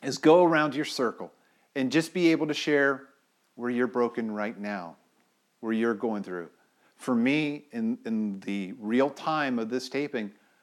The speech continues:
I'm going through some brokenness with, with some friends, that are having a real tough time. It, it's, it, there's a lot of pain that, that is in right now. And you may want to share just something like that or go, go very deep or whatever you want to do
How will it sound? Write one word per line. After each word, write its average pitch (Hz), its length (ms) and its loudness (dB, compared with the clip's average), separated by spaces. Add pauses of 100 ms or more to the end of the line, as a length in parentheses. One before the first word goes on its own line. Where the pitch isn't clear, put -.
(140)
I'm 127 160 -2
going 139 240 2
through 135 160 -2
some 123 200 -2
brokenness 127 580 0
with, 131 300 0
with 123 160 -6
some 135 180 -6
friends, 123 580 -6 (420)
that 113 100 -2
are 123 80 4
having 147 300 -2
a 139 40 -2
real 131 240 0
tough 143 300 -8
time. 127 360 -12 (640)
It, 117 240 -2
it's, 113 140 -6
it, 123 160 -2
there's 117 240 0
a 117 60 0
lot 113 260 4
of 131 180 -6
pain 135 580 -4
that, 101 360 -4
that 107 160 -2
is 95 160 -6
in 107 400 -8
right 104 280 -6
now. 104 320 -10 (800)
And 120 180 0
you 139 100 2
may 143 140 2
want 139 140 0
to 123 60 -4
share 127 320 4
just 123 300 -6
something 131 280 0
like 123 180 -2
that 135 260 4
or 110 140 0
go, 110 280 0
go 107 300 -8
very 110 280 -2
deep 120 300 -4
or 104 60 -2
whatever 107 380 -2
you 117 100 -4
want 117 140 -4
to 113 80 -2
do 113 400 -2